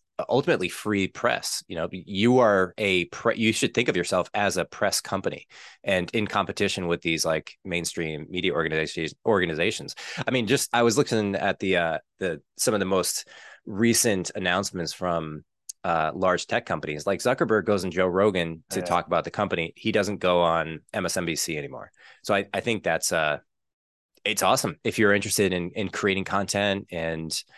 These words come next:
Speaker 1: in the, the new wave of the internet. Like, it's a really exciting trend.
Speaker 2: And at the same time, it seems as if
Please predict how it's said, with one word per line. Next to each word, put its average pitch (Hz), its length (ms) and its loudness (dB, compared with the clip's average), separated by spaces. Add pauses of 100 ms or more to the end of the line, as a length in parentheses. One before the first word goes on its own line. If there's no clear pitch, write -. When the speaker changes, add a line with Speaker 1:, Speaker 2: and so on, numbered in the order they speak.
(460)
Speaker 1:
in 92 220 0
the, 85 140 -2
the 92 140 0
new 92 160 0
wave 92 280 2
of 85 80 -2
the 80 100 -4
internet. 78 460 -2
Like, 78 220 -14
it's - 120 -8
a 80 40 -10
really 82 300 -2 (680)
exciting 82 360 -4
trend. 80 360 -6 (520)
Speaker 2:
And 135 140 4
at 127 100 6
the 131 120 6
same 165 260 6
time, 135 240 2
it 117 140 -2
seems 127 320 -2
as 110 240 0
if 113 160 4